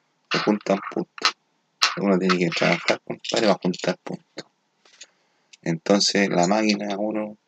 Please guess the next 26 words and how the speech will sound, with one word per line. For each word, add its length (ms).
el 140
sistema 500
es 180
que 120
uno 280
tiene 200
que 60
depositar. 540
Por 120
ejemplo, 360
comprar 360
un, 200
un 80
juego, 480
en 140
un 40
juego, 380
ah, 100
uno, 220
uno 280
juega, 420
paga 420
mil 200
pesos. 440
Mil 160
pesos. 340